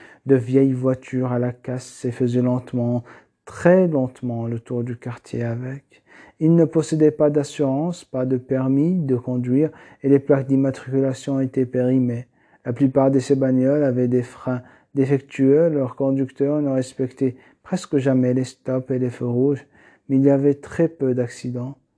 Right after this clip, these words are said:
Quelque chose les veillait sur eux. Ensuite, les voitures tombaient en panne, mais, mais mes nouveaux voisins ne les laissaient pas dans la rue.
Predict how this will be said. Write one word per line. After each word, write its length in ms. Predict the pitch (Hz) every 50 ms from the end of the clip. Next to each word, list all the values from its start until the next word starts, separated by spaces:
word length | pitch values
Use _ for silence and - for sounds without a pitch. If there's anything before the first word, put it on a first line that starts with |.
| _ _
Quelque 300 | _ 147 139 131 - 151
chose 640 | 139 - - 147 143 147 147 151 151 147 143 131 135
les 140 | 131 131 127
veillait 520 | 123 139 135 131 127 120 120 117 117 117
sur 340 | 117 - - - 123 120 - -
eux. 120 | 120 120 120 _ _ _ _ - - - - - - 160
Ensuite, 460 | 165 151 - - - 202 220 208 -
les 100 | 151 135
voitures 760 | 127 127 135 139 139 139 - - 139 139 143 156 156 143 -
tombaient 360 | _ - 139 135 131 127 131
en 160 | 135 135 131
panne, 420 | 131 - - 120 117 120 123 123
mais, 220 | 120 120 123 123 123 - - - - - _ _ _ _ _ _ _ _ _ _ -
mais 160 | 147 139 139
mes 300 | 139 135 135 135 131 131
nouveaux 440 | 131 135 139 143 139 127 123 135 131
voisins 540 | 127 123 127 131 127 127 123 127 135 143 147
ne 140 | 147 139 127
les 280 | 120 120 120 120 117 - _ _ _ _ _
laissaient 300 | - 131 127 - - 143
pas 300 | 127 - - 123 120 117
dans 140 | 117 117 120
la 140 | 120 120 123
rue. 340 | 120 - 123 113 110 113